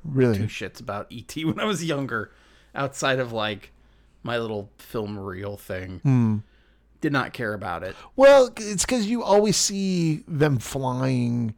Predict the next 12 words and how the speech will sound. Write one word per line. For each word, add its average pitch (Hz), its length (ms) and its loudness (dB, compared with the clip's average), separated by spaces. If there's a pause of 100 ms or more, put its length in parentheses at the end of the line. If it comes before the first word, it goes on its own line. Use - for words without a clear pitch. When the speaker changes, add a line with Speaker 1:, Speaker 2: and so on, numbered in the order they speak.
(280)
Speaker 1:
Like, 151 140 0
they 196 120 4
always 202 180 4
show 175 120 -4
the 143 80 -4
clip 135 240 0
of 117 80 2
them 113 140 -2
flying 110 680 -6 (420)
in 107 80 -4
the 107 60 0
bikes, 180 760 2